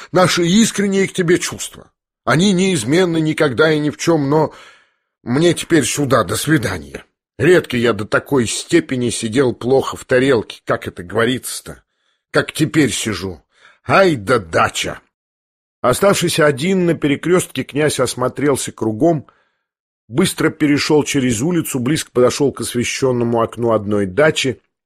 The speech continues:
развернул маленькую бумажку, которую крепко сжимал в правой руке во всё время разговора с Иваном Фёдоровичем,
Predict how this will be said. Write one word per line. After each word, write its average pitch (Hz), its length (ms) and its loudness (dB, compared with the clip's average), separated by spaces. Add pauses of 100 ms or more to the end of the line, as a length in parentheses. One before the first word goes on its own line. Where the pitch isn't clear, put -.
(220)
развернул 147 540 2
маленькую 143 560 0
бумажку, 123 760 -2 (580)
которую 151 400 2
крепко 143 460 0
сжимал 135 440 0
в - 100 -12
правой 135 340 2
руке 131 320 0
во 123 160 2
всё 131 220 -2
время 123 300 0
разговора 123 480 0
с - 120 -8
Иваном 120 300 -2
Фёдоровичем, 117 680 -4